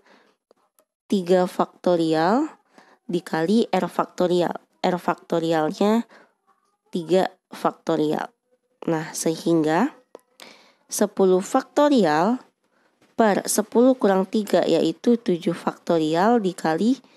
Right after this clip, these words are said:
tiga faktorial. Oke. Nah, jadi sepuluh faktorial itu sama dengan sepuluh kali sembilan kali delapan kali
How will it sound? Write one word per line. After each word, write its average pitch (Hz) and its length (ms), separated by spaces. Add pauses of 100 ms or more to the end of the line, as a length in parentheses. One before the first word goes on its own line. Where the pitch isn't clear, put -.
(380)
tiga 180 480 (400)
faktorial. 160 1040 (1120)
Oke. 175 560 (1300)
Nah, 165 160
jadi 156 560 (720)
sepuluh 220 480
faktorial 196 640
itu 202 240
sama 202 400
dengan 180 400
sepuluh 185 800 (640)
kali 175 320
sembilan 226 800 (400)
kali 170 400
delapan 180 800 (480)
kali 185 480